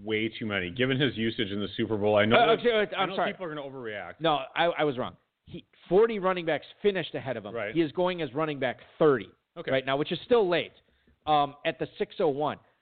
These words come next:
Speaker 1: I
Speaker 2: I
Speaker 1: think that's a deal.
Speaker 2: I, I do too, and I think people are just assuming, well,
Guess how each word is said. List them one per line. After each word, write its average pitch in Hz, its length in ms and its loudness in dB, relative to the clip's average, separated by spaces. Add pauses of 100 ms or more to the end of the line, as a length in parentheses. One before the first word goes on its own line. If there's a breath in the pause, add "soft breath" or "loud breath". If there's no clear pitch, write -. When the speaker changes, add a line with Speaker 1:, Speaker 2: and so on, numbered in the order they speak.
(120)
Speaker 1:
I 156 80 2
Speaker 2:
I - 20 2
Speaker 1:
think 156 180 -8
that's 139 220 -6
a - 20 -12
deal. 113 300 -12 (300)
Speaker 2:
I, 180 220 6
I 180 80 6
do 190 140 4
too, 196 220 4
and 156 120 0
I 160 60 4
think 208 220 -2
people 196 260 -2
are 165 80 6
just 151 220 -6
assuming, 165 480 0
well, 156 140 -2